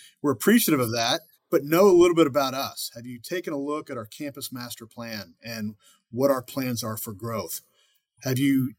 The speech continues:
dug into that even a little deeper? Are we actually following it? Are we doing the things that we said we were gonna do in our master plan? If we're not, we may not be a good customer for you. You may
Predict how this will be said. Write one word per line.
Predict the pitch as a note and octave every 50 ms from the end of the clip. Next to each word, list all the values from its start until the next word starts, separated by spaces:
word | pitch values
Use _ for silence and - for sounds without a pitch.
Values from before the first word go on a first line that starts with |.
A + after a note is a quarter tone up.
| _ _ _ C#3 B2+ - - - - -
dug | - D3 D3+ D#3
into | E3 E3 D#3+
that | D#3+ D#3 C#3+
even | D#3 D#3+ D#3 D#3+
a | D#3
little | D#3 D#3 D3
deeper? | C3+ D#3+ F3 G3 - C3+ A2 - - _ _ _
Are | - A#2 C3+
we | E3+ F3+
actually | F3+ F#3 F#3 - - G3+ G3
following | F#3+ - - G3+ G#3+ B3 A3 D#3+ B2+ G#2+ G2
it? | D#2+ - - _ _ _ _ _ _
Are | - B2 C#3
we | D3+ C#3+
doing | B2+ A#2 E3 G3+ A3 G3+ E3+
the | C#3+ C#3
things | - - C3+ C3 C#3 B2+
that | - A#2
we | C3 B2+
said | A#2 - D#3 C#3+
we | C#3+ C#3+ C#3+
were | C#3 C#3 B2+
gonna | C#3 C3 B2+
do | B2 A#2 C#3+ E3 E3 C#3
in | B2
our | A#2+ A#2+
master | B2 C3 B2+ B2+ A#2 - - A#2
plan? | - - F3+ G3+ F3+ G#2+ - _ _ _ _ _ _ _ _ _ _ _
If | - D#3 -
we're | E3+ E3 D#3+
not, | E3+ G3+ A3+ G3+ E3 D#3+ - _ _ _ _ _ _ _ _ _ _ _ _ _ B2
we | B2+ E3+ G#3
may | B3 C4 A3+
not | G#3 G3+ F#3
be | - F3+ E3+ E3+
a |
good | D3+ D#3+ D#3 C3+ -
customer | D#3 E3 F#3+ - - A#2 G2+ F#2 -
for | - G2+
you. | F2+ E2 D2 A#1+ - _
You | - B2 D3+ F#3
may | F#3+ E3+